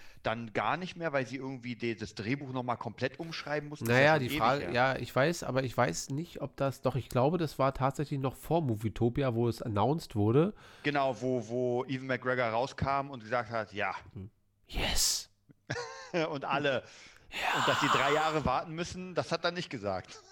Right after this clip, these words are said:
Speaker 1: <laughs>
Speaker 2: Ja, nee, weil Kathleen Kennedy meinte, die Skripts sind fertig. Ähm,
Speaker 1: Mhm.
Speaker 2: wobei das für mich okay ist, dass die, dass das drei Jahre dauert, überhaupt so. Aber, ähm, was halt komisch ist, aber wir kommen gleich noch zu Kathleen Kennedy, mal wieder. Das wird heute auch mehr so ein Rant. Also,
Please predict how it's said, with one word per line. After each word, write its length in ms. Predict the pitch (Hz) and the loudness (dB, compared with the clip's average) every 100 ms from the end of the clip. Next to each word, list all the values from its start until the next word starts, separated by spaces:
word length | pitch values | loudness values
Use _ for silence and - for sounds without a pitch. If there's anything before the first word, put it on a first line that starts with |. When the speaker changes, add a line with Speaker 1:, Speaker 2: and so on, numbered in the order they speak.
| - | -12
Speaker 1:
<laughs> 240 | - - | -10 0
Speaker 2:
Ja, 280 | 127 110 107 | 4 6 6
nee, 200 | 135 120 | 6 8
weil 300 | 117 113 113 | 8 8 6
Kathleen 360 | - 120 127 | 4 2 0
Kennedy 320 | 110 127 135 123 | 2 2 2 2
meinte, 300 | 120 120 117 | 4 4 2
die 100 | 110 | 0
Skripts 380 | - 135 156 - | 0 -2 -2 -2
sind 160 | 104 - | -4 0
fertig. 680 | 101 104 - 160 - - - _ _ _ - | 2 2 2 -2 -2 -12 -20 _ _ _ -2
Ähm, 300 | 120 113 113 | 4 4 4
Speaker 1:
Mhm. 80 | 110 | 4
Speaker 2:
wobei 280 | 110 120 123 | 10 12 12
das 140 | 120 | 10
für 100 | - | 6
mich 160 | 120 110 | 4 4
okay 280 | 101 156 147 | 8 12 12
ist, 160 | - | 10
dass 180 | 110 - | 2 2
die, 220 | - 107 | -2 0
dass 180 | 98 104 | 2 0
das 160 | - 95 | 0 0
drei 140 | - | 2
Jahre 280 | 101 98 95 | 4 4 4
dauert, 480 | 95 139 104 92 - | 10 10 10 6 -2
überhaupt 460 | - 101 85 95 - | -6 -4 -2 -4 -4
so. 100 | 101 | -6
Aber, 380 | - 104 104 101 - - - - - - | -2 2 2 0 -6 -20 -20 -20 -14 2
ähm, 440 | 107 104 101 104 | 4 6 4 2
was 200 | 104 - | 0 4
halt 500 | 107 101 104 - - _ _ _ _ _ - | 4 4 2 -4 -16 _ _ _ _ _ -2
komisch 420 | - 143 151 147 | 6 6 6 4
ist, 160 | 147 135 | 2 4
aber 160 | 123 | 4
wir 80 | 117 | 4
kommen 220 | 110 123 | 2 2
gleich 180 | 110 98 | 4 4
noch 140 | 107 - | 2 -2
zu 100 | 101 | -2
Kathleen 360 | 104 90 104 | 0 0 -2
Kennedy, 440 | 95 101 104 123 139 | 0 0 2 2 2
mal 260 | 107 101 | 4 2
wieder. 300 | 104 127 143 | 4 4 4
Das 200 | 135 - | 4 4
wird 140 | 123 - | 2 4
heute 220 | 123 - | 2 2
auch 140 | - | -2
mehr 180 | 113 117 | 2 2
so 80 | 113 | 2
ein 140 | 104 | 2
Rant. 360 | 104 104 143 - | 2 0 -4 -4
Also, 420 | 107 104 104 107 | -2 0 2 2